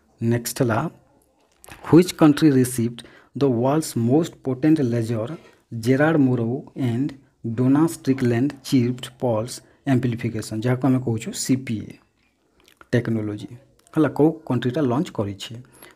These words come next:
ତ କରେକ୍ଟ ଆନ୍ସର ହେଉଛି ରୋମାନିଆ। କୋଉଟା? ରୋମାନି ନୁହଁ, ଏଟା ରୋମାନିଆ। ଅପସନ୍ ସି ହେଉଛି ଆମର ରାଇଟ୍ ଆନ୍ସର। ଓକେ, ନେକ୍ସଟ କ୍ୱେଶ୍ଚନ୍ ହେଲା,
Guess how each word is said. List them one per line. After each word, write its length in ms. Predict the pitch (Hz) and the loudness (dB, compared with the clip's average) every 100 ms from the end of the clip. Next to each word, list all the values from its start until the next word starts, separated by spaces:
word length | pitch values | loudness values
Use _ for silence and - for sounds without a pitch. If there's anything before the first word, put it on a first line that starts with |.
| - | -12
ତ 40 | |
କରେକ୍ଟ 320 | 117 123 139 135 | 0 2 4 4
ଆନ୍ସର 240 | 127 131 | 2 2
ହେଉଛି 200 | 113 117 | 0 -2
ରୋମାନିଆ। 520 | 156 120 117 101 101 80 120 - | 0 0 0 -2 -6 -12 -18 -6
କୋଉଟା? 260 | 131 131 165 | -4 0 2
ରୋମାନି 460 | 127 131 131 135 | 4 6 6 4
ନୁହଁ, 160 | 143 131 | 4 0
ଏଟା 140 | 127 | 0
ରୋମାନିଆ। 460 | 170 120 110 104 104 | -2 -2 -4 -4 -6
ଅପସନ୍ 300 | 107 - 123 | -8 -6 -6
ସି 120 | 113 131 | -2 0
ହେଉଛି 200 | 120 123 | 0 0
ଆମର 180 | 123 196 160 | -2 -2 -2
ରାଇଟ୍ 260 | 110 101 | -2 -2
ଆନ୍ସର। 340 | 95 95 - - _ _ _ _ _ _ _ _ | -6 -10 -14 -16 _ _ _ _ _ _ _ _
ଓକେ, 180 | 131 185 220 - _ - - - | -2 -2 -2 -8 _ -20 -18 -6
ନେକ୍ସଟ 320 | 113 117 - - | -2 -2 -4 -2
କ୍ୱେଶ୍ଚନ୍ 360 | 139 - 143 | -2 2 2
ହେଲା, 200 | 117 107 | 2 -2